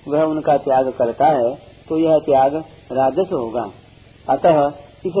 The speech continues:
रीति से त्याग करने पर कर्मों से संबंध नहीं छूटेगा। कर्म बंधन से मुक्त होने के लिए यह आवश्यक है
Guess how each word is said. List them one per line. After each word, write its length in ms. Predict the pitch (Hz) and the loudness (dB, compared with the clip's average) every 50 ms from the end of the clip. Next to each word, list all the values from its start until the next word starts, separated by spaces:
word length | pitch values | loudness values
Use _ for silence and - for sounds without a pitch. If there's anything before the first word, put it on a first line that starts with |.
| 139 | -2
रीति 320 | 147 151 151 - - 180 180 | 0 -2 -2 0 2 0 2
से 160 | 175 180 180 170 | 2 0 -2 0
त्याग 300 | 175 170 151 143 147 147 143 | 0 2 2 2 2 2 0
करने 340 | 139 147 127 123 127 151 165 160 | -2 -2 -2 -2 -2 -2 -2 -2
पर 200 | - 131 120 120 120 - - - - - - | 0 -2 -2 -2 -4 -10 -18 -20 -18 -8 -2
कर्मों 280 | 139 139 143 160 175 180 | -2 0 0 0 -2 -2
से 140 | 175 190 180 | -2 -4 -4
संबंध 440 | 175 - 139 131 135 139 160 170 165 180 147 | -2 -2 -4 -2 0 0 0 0 0 -4 -4
नहीं 260 | 131 127 143 156 175 | -4 -6 -6 -6 -8
छूटेगा। 540 | - - 120 113 110 127 117 113 120 123 110 95 - - - - - - _ _ - - - - - _ - | -8 -8 -10 -8 -4 -4 -4 -2 -2 -4 -4 -6 -12 -20 -20 -20 -20 -20 _ _ -20 -20 -20 -20 -16 _ -2
कर्म 220 | 151 147 160 175 196 202 | 2 2 2 2 0 -2
बंधन 360 | 190 185 185 185 180 185 185 180 | -2 -2 -2 -2 -2 -2 -2 -2
से 260 | 180 - 170 170 175 160 | -4 -2 0 0 0 0
मुक्त 260 | 160 170 170 - 180 | -2 -6 -6 -4 -4
होने 340 | 170 156 143 143 143 147 147 | -4 -4 -4 -4 -4 -6 -4
के 180 | 143 - 147 135 | -2 -2 -2 -2
लिए 280 | 123 127 139 147 135 120 123 127 - - - - - - - | -2 -4 -4 -4 -4 -4 -6 -8 -12 -20 -20 -20 -20 -12 -6
यह 180 | 147 151 160 165 | -2 0 0 2
आवश्यक 480 | 147 139 139 147 151 - - 196 196 - | 2 2 0 -2 -2 -2 -2 -4 -2 -2
है 160 | 151 131 127 | -2 -2 -2